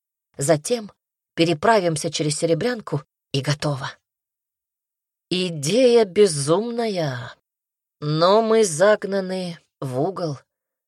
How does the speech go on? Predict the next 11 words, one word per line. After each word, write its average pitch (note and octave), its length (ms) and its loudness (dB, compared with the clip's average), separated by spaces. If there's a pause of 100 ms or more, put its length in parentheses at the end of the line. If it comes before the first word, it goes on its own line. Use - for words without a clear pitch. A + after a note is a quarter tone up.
(240)
«Уж F#3+ 260 0
лучше B3 480 6
так, G#3+ 500 2 (420)
чем D#3 380 -2
с C3+ 140 -4
боем D#3+ 540 4
пробиваться D#3+ 680 4
через D3+ 340 -4
трилистник», C#3 1000 -6 (460)
вздохнул D3+ 580 -2
Раут. C3+ 420 -10